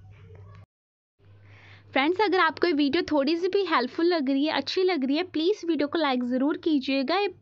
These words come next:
free of cost है। और इस वीडियो को शेयर कीजिए अपने फ्रेंड्स और फैमिली के साथ।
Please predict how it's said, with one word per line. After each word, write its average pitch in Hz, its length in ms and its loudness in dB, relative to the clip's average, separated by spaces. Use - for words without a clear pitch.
free 302 280 0
of 320 180 -2
cost 254 400 -2
है। 440 140 0
और 294 80 2
इस 320 180 -2
वीडियो 294 200 2
को 330 120 0
शेयर 330 280 0
कीजिए 330 360 0
अपने 320 180 2
फ्रेंड्स 269 360 0
और 320 100 2
फैमिली 254 380 0
के 269 140 -4
साथ। 370 380 -4